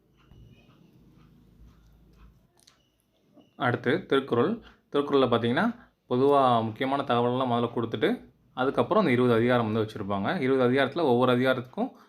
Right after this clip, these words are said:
ஒவ்வொரு குறளுக்கான விளக்கங்கள் வந்து கொடுத்துருப்பாங்க. அது பார்த்தீங்கன்னா உங்களுக்கே தெரியும் இப்ப காட்டுறதுல. So,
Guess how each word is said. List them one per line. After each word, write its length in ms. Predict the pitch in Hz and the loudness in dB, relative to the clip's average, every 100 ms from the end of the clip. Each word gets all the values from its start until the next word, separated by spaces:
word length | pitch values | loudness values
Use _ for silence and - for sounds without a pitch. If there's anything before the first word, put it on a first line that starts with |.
| _ | _
ஒவ்வொரு 340 | - 127 147 139 | -6 -2 0 0
குறளுக்கான 880 | - 135 143 147 135 165 240 156 123 | 0 0 0 0 0 2 2 2 2
விளக்கங்கள் 360 | 143 165 139 | 0 0 -2
வந்து 180 | 113 117 | -2 -2
கொடுத்துருப்பாங்க. 640 | 117 110 104 95 90 - _ _ _ | -2 -2 -2 -4 -10 -14 _ _ _
அது 120 | 120 | -6
பார்த்தீங்கன்னா 300 | 117 113 117 | -2 0 0
உங்களுக்கே 240 | 127 110 120 | 0 0 0
தெரியும் 340 | 117 107 110 | -2 -2 -2
இப்ப 180 | 110 107 | -2 -4
காட்டுறதுல. 540 | 107 104 104 185 - _ _ _ _ _ _ _ _ _ _ _ _ _ _ _ _ _ _ _ | -2 -2 -2 -2 -6 _ _ _ _ _ _ _ _ _ _ _ _ _ _ _ _ _ _ _
So, 140 | _ | _